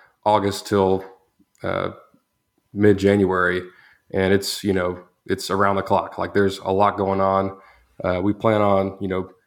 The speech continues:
breaking down every A and M game, previewing every A and M game. Uh, we're gonna go a lot more national, uh, during the season than we do in these le-, weeks leading up. Um, but keep in mind that these are gonna be, uh,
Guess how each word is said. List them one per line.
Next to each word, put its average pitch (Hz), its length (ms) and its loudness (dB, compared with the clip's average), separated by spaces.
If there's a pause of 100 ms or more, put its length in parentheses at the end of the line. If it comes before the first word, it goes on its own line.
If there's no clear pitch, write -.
(340)
breaking 107 320 0
down 101 500 2 (840)
every 101 260 4
A 98 80 0
and 95 80 -2
M 92 100 -4
game, 92 300 -6
previewing 113 560 4
every 95 300 2
A 92 40 0
and 95 100 -2
M 92 120 -2
game. 90 420 -6 (520)
Uh, 87 220 0
we're 101 100 0
gonna 104 160 4
go 104 460 2
a 98 80 0
lot 101 180 0
more 104 120 0
national, 95 680 -4 (420)
uh, 92 320 -2 (180)
during 98 220 6
the 95 60 0
season 90 440 -2 (220)
than 98 120 2
we 95 100 4
do 95 400 2 (100)
in 95 80 -2
these 95 200 0
le-, 98 140 0
weeks 101 240 -2
leading 92 220 2
up. - 340 -2 (460)
Um, 90 460 -6 (200)
but 113 340 0 (680)
keep 113 160 -4
in 104 80 2
mind 104 200 2
that 92 80 -2
these 98 140 -2
are 98 60 -4
gonna 101 160 -2
be, 95 420 -2 (480)
uh, 90 260 -4